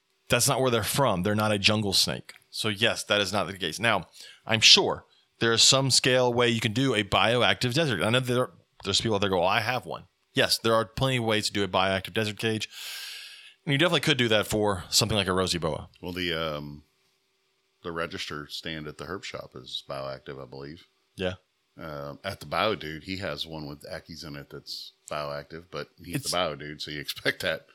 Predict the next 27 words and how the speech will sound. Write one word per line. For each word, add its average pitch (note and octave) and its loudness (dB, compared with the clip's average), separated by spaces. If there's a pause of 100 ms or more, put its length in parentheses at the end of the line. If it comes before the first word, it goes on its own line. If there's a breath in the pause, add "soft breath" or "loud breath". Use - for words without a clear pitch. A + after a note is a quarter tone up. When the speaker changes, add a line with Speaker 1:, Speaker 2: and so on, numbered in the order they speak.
(200 soft breath)
Speaker 1:
And, F3 0
and, F#3 2
and F3 0
again, E3 0
I D3+ 2
think D#3 0
it's C3+ 4
just, - 2
it's C3 2
a - 2
matter B2+ 4
of A#2 0
educating A#2 4
yourself A2 2
on A2+ 0
the G#2+ 2
different G#2+ -2 (800)
things B2 2
about G2 4
bioactive. G2+ 2
So A2+ 0
there's G#2+ 2
so B2 4
many A2 2
different G2 0 (340)
ideas. G3 2
Like, F2 -4